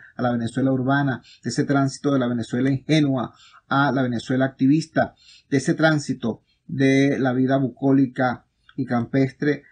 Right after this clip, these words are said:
al activismo ciudadano. Esta mujer, eh, vivía con su familia en Aroa, estado Yaracuy, donde quedaban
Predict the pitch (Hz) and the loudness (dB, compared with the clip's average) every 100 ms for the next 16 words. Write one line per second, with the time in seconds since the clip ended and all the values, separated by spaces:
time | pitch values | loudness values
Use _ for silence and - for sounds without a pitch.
0 | _ 120 120 - 113 113 113 120 113 - | _ -2 -2 -2 0 0 0 -4 -8 -6
1 | - 117 110 107 104 - - _ _ - | -4 0 0 -2 -6 -10 -16 _ _ -12
2 | 110 117 123 117 123 117 117 127 123 120 | -8 -6 -6 -4 -4 -2 -2 -2 -2 -2
3 | 80 - _ _ 131 127 120 135 139 160 | -6 -10 _ _ -8 -2 0 0 -2 -4
4 | 170 151 123 123 123 131 139 135 135 - | -6 -6 -4 -4 -4 0 0 0 -2 -6
5 | 123 117 113 127 151 120 104 - 117 127 | -10 -6 -2 2 2 0 -4 -6 -4 -2
6 | 120 113 - 135 127 110 110 110 110 113 | -4 -4 0 2 2 0 -4 -6 -6 -4
7 | 120 135 131 117 110 | 0 0 0 -4 -10